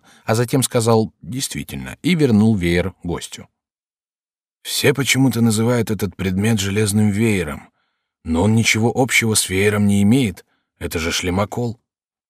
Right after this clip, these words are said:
«Хм, а к чему он, позволительно будет спросить?» «Колоть шлемы.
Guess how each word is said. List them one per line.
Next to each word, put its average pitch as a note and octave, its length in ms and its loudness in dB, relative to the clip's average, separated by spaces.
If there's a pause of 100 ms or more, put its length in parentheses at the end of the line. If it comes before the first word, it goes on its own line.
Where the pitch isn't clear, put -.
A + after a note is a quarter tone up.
(680)
«Хм, F2 320 -4 (520)
а F2 160 -4
к - 80 -8
чему A2 300 6
он, D#2+ 320 -4 (300)
позволительно F2+ 640 0
будет D#2 280 -4
спросить?» - 520 -6 (1080)
«Колоть E2+ 340 0
шлемы. A2 560 2